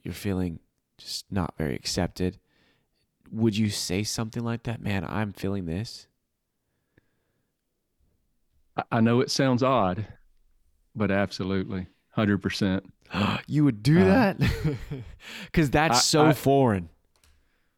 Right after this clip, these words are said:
Speaker 2: I would tell, uh,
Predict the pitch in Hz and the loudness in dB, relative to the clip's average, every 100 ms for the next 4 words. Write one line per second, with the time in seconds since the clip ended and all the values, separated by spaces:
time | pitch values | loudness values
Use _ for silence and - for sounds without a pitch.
0 | _ 123 123 147 143 139 113 113 127 - | _ 0 2 2 0 2 2 2 -2 -8
1 | _ _ _ _ - 120 _ _ 120 117 | _ _ _ _ -16 -16 _ _ -2 0
2 | 113 | 0